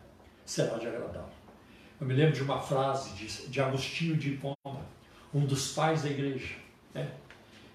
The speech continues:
Ele, ele declarou, "Ame a Deus e faça o que você quiser."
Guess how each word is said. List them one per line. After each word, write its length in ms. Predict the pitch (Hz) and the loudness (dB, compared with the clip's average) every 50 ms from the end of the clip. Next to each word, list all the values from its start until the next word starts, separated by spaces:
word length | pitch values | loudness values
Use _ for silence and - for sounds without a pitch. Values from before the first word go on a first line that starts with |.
| - - | -8 -2
Ele, 380 | 131 127 131 131 131 - 143 | 2 4 4 4 2 0 0
ele 320 | 131 139 135 131 123 123 123 | 2 6 6 6 6 6 4
declarou, 500 | 139 135 - 139 123 117 117 107 107 - - - - - - - - - - - | 2 2 2 0 -2 -2 -4 -6 -8 -8 -10 -12 -16 -18 -20 -20 -20 -20 -2 4
"Ame 440 | 294 220 233 240 254 262 240 233 226 | 8 8 10 10 8 6 4 4 4
a 80 | 214 170 | 2 2
Deus 520 | 147 127 123 147 180 190 190 160 - 185 | 2 4 4 4 6 6 4 2 2 0
e 40 | 170 | -2
faça 540 | - - - - 185 - 135 - - - 160 | -2 -4 -2 0 2 4 4 4 2 -2 -2
o 60 | 143 | -4
que 80 | - | -4
você 380 | 170 - 110 - - - 226 226 | -4 -2 -2 -2 -2 -2 -2 -2
quiser." 380 | - 208 165 - - 120 - | -2 -4 -6 -6 -6 -6 -8